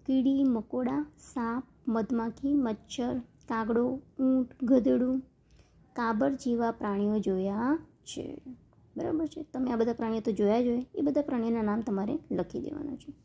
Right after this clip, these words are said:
બીજો પ્રશ્ન છે કે કયા કયા પ્રાણી સરકીને ચાલે છે? હવે કયા કયા પ્રાણીઓ સરકીને ચાલે છે બાળ મિત્રો?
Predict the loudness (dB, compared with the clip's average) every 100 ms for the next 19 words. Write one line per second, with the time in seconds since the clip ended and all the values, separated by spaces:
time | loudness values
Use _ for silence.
0 | _ -20 _ -20 _ _ -20 -20 -20 -10
1 | 6 8 8 2 0 -2 -2 -4 -6 -4
2 | -4 -2 -2 0 0 0 0 0 0 2
3 | 2 2 0 -6 -8 -10 -14 -14 -16 -14
4 | -8 -2 0 2 2 2 4 4 4 0
5 | 0 0 0 -2 -4 -6 -6 -6 -8 -10